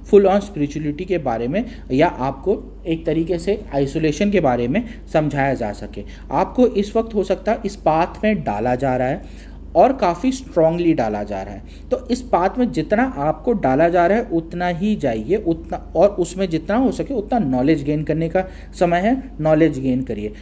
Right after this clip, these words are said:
राहु का असर after forty टू कम हो जाएगा, आपका फ़ोर्टी वन प्लस चल रहा है, राहु का असर after forty two कम हो जाएगा, आपके अंदर एक स्थिरता आएगी,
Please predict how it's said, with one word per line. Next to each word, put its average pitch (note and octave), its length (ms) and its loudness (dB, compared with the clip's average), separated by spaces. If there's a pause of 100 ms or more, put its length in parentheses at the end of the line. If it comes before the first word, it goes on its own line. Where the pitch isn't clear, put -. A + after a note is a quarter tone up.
(160)
राहु D#3+ 280 6
का C#4 180 4
असर A#3+ 420 0
after E3 320 0
forty F#3+ 380 0
टू A3 160 -2
कम F3 220 0
हो D#3+ 160 0
जाएगा, C3+ 340 0
आपका F#3 220 -2
फ़ोर्टी D3 300 0
वन G3+ 160 4
प्लस E3 260 0
चल B2+ 160 0
रहा D#3+ 120 2
है, - 320 -14
राहु F3+ 240 6
का B3+ 140 2
असर G#3+ 300 2
after F#3 200 -2
forty D#3+ 300 -2
two F3+ 160 -2
कम E3 200 -2
हो D3+ 140 -4
जाएगा, D3 280 2
आपके D3 480 -2
अंदर D3 540 0 (120)
एक D3+ 240 2 (580)
स्थिरता F#3 580 0
आएगी, F3 360 2